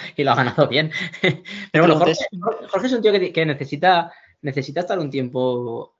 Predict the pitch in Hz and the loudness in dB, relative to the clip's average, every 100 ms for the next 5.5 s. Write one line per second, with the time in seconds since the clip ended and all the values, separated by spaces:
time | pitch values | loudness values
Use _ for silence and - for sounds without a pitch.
0 | - 117 107 110 107 131 135 113 135 214 | -14 -12 -12 -12 -6 -2 -2 -4 -6 -6
1 | - 123 - 117 131 - 131 151 151 196 | -10 -18 -20 -10 -8 -6 -4 -4 -4 -6
2 | - 143 143 - - _ _ - 117 - | -6 -6 -8 -8 -18 _ _ -16 -16 -16
3 | _ 127 127 113 131 107 117 127 - 123 | _ -16 -14 -12 -12 -10 -8 -8 -4 -2
4 | 139 147 131 127 131 127 123 135 147 131 | 2 2 2 2 0 -2 -4 -4 -2 0
5 | 135 170 156 131 123 | 0 0 -2 -2 -4